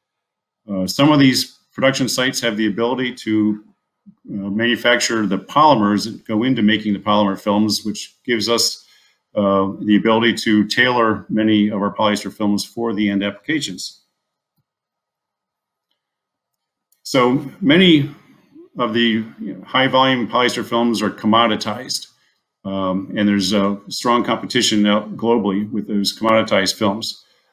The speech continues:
Uh, our decades of experience has, uh, enabled us to develop a unique and differentiated, uh, toolbox to make, uh, higher value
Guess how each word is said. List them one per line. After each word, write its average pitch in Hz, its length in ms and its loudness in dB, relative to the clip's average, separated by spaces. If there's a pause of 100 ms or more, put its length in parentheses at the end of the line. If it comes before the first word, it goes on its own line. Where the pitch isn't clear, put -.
(180)
Uh, 101 120 -4
our 131 400 4
decades 135 440 2
of 107 120 -2
experience 110 840 -2
has, 104 400 -2
uh, 101 260 -8
enabled 110 340 0
us 120 240 2
to 110 140 2
develop 113 520 2 (680)
a 101 380 2 (160)
unique 123 460 0 (240)
and 101 100 0
differentiated, 110 720 0 (340)
uh, 95 280 -6
toolbox 113 640 0
to 101 200 -6 (380)
make, 113 260 0 (240)
uh, 117 140 -10
higher 120 260 2
value 117 540 4